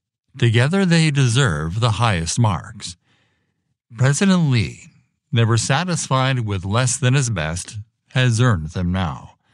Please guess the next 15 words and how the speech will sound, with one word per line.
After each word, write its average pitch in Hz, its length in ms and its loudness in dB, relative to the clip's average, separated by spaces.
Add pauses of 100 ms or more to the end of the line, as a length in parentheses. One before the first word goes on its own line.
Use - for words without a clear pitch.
(720)
They 113 140 2
both 143 420 0
have 131 200 0
our 123 100 2
commendation 131 960 0 (140)
and 104 240 0
affection. 95 640 -8 (1300)
In 135 200 4
one 165 220 6
sense, 92 580 -6 (300)
I 160 420 0
too 120 340 2
am 110 140 4
graduating 101 680 2
tonight. 95 520 0